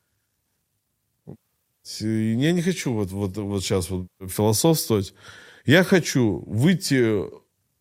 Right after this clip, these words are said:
утром гулять с собакой, чтобы светило солнце, чтобы я такой: "Заебись". Потом пойти в зал, потом встретиться с девчонкой, потом записать трек, потом почилить, встретиться с друзьями. Обычная, просто, ну, нормальная, обычная человеческая жизнь.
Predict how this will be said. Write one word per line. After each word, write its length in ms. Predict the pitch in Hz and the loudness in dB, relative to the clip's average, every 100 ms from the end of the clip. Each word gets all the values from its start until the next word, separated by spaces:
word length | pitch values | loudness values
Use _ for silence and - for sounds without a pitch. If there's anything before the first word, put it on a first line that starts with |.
| _ _ _ | _ _ _
утром 960 | 110 123 117 110 151 127 120 101 104 107 | -2 2 2 2 2 4 2 2 -2 0
гулять 300 | 127 143 131 | 2 4 4
с 40 | |
собакой, 460 | 151 151 190 170 117 | 0 2 2 0 -4
чтобы 180 | - 101 | -4 -4
светило 460 | 127 117 139 127 | -4 -4 -2 -2
солнце, 360 | 117 165 165 131 | 0 -2 -2 -4
чтобы 180 | 104 110 | -2 -4
я 40 | |
такой: 200 | 95 117 | -2 -4
"Заебись". 960 | 101 - _ _ _ _ 143 123 - - - - | -4 -10 _ _ _ _ -4 -2 -2 -8 -16 0
Потом 360 | 120 147 135 | 2 2 0
пойти 440 | 143 127 - 131 123 | 0 -2 0 0 2
в 240 | 107 104 | 2 0
зал, 500 | 123 196 214 208 202 - - - - | 0 2 2 0 -2 -8 -18 -14 0
потом 240 | 120 147 | 4 4
встретиться 400 | 131 143 139 113 | 4 2 2 2
с 100 | 113 | -2
девчонкой, 840 | 120 117 - 196 190 175 160 143 139 - - - | -2 -2 2 2 4 0 -2 -4 -6 -14 -20 -2
потом 300 | 135 151 131 | 0 2 2
записать 580 | 123 117 123 143 123 - | 0 -2 -2 -2 -2 -2
трек, 440 | 170 180 170 - - - - - - | 0 0 -2 -8 -20 -20 -20 -12 -4
потом 300 | 123 156 123 | 0 0 2
почилить, 580 | 139 123 - 175 147 | 0 0 0 0 0
встретиться 420 | 120 135 135 - 120 | -2 -2 -2 -2 -4
с 60 | |
друзьями. 480 | 110 123 131 160 120 | -4 -2 0 0 2
Обычная, 720 | 110 110 135 143 - 151 143 | 0 -2 -2 -2 -2 -2 -2
просто, 480 | 123 98 123 123 - | -4 -4 -6 -4 -6
ну, 480 | 131 113 110 113 110 | -4 -4 -4 -4 -4
нормальная, 680 | 107 104 110 127 135 123 113 | -2 -2 -2 -4 -4 -4 -4
обычная 420 | 101 107 120 120 | -6 -8 -6 -8
человеческая 560 | - 110 113 - 110 107 | -8 -6 -6 -6 -6 -4
жизнь. 380 | 101 90 90 | -4 -4 -6